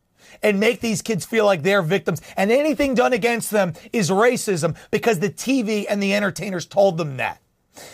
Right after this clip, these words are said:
Why did they ignore President Trump creating opportunity zones, which created unprecedented investments in inner cities? And when there's a lot of black people in inner cities, it leads to jobs. Why didn't they talk about that?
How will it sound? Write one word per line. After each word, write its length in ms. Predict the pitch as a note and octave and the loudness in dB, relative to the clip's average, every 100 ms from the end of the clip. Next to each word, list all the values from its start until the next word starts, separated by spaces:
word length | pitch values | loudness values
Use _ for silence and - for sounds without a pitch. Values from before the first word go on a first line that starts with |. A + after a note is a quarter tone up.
| - | -2
Why 180 | F3+ B3+ | 4 4
did 80 | D4 | 4
they 160 | C#4 | 2
ignore 300 | A#3+ B3+ B3+ | 2 4 4
President 400 | - A#3 A3 A3+ | 4 0 0 -4
Trump 240 | A3 A3+ - | -2 -2 0
creating 320 | G#3 G#3 G3+ | 0 2 0
opportunity 640 | G3+ G3+ E3+ - B3+ B3 G#3+ | 0 0 -2 -6 -4 -2 -2
zones, 400 | F3 G3 F#3+ - - - | 2 4 2 -2 -14 -6
which 240 | F#3+ - | -4 -4
created 320 | - G#3 G3 F#3+ | -2 0 0 0
unprecedented 760 | G3 D#3+ - B3+ B3+ A3 G#3 G3 | -4 -4 0 0 0 -2 -2 -2
investments 500 | F3+ F3+ G#3+ G3+ F3 - | 0 2 2 0 -8 -6
in 180 | D4 C#4+ | -6 -4
inner 240 | B3+ F#3+ | -6 -6
cities? 360 | - F3 E3+ - - - | -4 -2 -2 -6 -14 -6
And 120 | F3 | -4
when 100 | F3+ | -2
there's 140 | F#3 | -2
a 40 | F3+ | 2
lot 200 | G3+ G3+ | 4 4
of 60 | |
black 220 | F#3+ A3 - | 2 0 -2
people 200 | G3 F#3+ | -6 -4
in 60 | |
inner 140 | F#3+ F#3+ | -4 -4
cities, 300 | B3+ A3 - - | -2 -4 -4 -8
it 140 | G#3 G#3 | -6 -4
leads 300 | G#3 A3+ - | -2 -4 -4
to 100 | G#3 | 0
jobs. 260 | A#3 G#3 - _ - | 2 0 -6 _ -2
Why 300 | E3 A3 C#4+ | 2 4 2
didn't 160 | C4+ | 0
they 140 | B3 - | -2 -2
talk 380 | - A#3+ B3 | 2 2 2
about 400 | G#3+ F#3 E3 C#3+ D3+ | 0 2 2 0 0
that? 280 | A#2+ F#2 | -2 -4